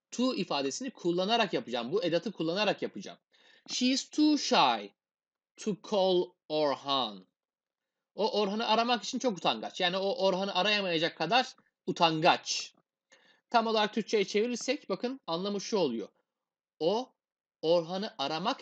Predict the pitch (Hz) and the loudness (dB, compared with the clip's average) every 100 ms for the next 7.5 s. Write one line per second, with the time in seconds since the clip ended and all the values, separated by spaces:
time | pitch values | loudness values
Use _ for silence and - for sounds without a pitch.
0 | - 147 - - 147 247 - 135 - 160 | -10 -10 -4 0 0 -2 -8 -10 -4 -2
1 | 180 175 175 175 _ 165 185 - - 180 | -2 -4 -10 -10 _ -4 -4 -4 -10 -6
2 | 175 190 202 208 - 196 202 233 _ _ | -6 -6 -6 -8 -4 -2 -2 -6 _ _
3 | 165 175 185 175 196 180 196 214 226 208 | -4 0 0 0 -2 -2 -2 -4 -8 -10
4 | - 226 - 214 160 113 101 - - - | -8 -6 -4 -4 -4 -6 -8 -18 -20 -20
5 | - _ _ - 160 170 185 - _ _ | -20 _ _ -6 -4 -2 -6 -8 _ _
6 | 147 147 147 143 151 196 208 220 220 233 | -6 -2 -2 -4 -4 -4 -2 -4 -2 0
7 | 214 226 214 233 220 | 0 -2 0 0 -2